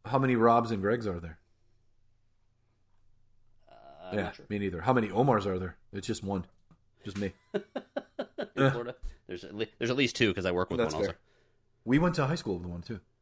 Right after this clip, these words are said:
Speaker 1: Um, James Bond is sent to investigate a K G B policy to kill all enemy spies and uncovers an arms deal that potentially has major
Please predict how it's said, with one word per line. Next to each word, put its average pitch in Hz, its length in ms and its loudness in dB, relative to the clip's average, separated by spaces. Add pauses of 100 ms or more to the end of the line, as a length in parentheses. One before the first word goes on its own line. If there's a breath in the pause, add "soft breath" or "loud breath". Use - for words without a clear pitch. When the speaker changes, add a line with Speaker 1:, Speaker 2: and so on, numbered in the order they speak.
(360)
Speaker 1:
Um, 123 360 6 (300)
James 156 300 4
Bond 175 280 8
is 135 80 0
sent 151 180 0
to 151 80 0
investigate 143 460 0
a 135 40 0
K 160 200 0
G 143 220 -2
B 151 180 -2
policy 143 720 -2 (560)
to - 80 -8
kill 127 460 4 (300)
all 135 380 8
enemy 123 280 4
spies 110 680 6
and 110 160 -4
uncovers 117 500 2
an 117 120 0
arms 123 320 4
deal 110 240 2
that 101 240 0 (260)
potentially 120 560 4
has 98 220 2
major 117 500 4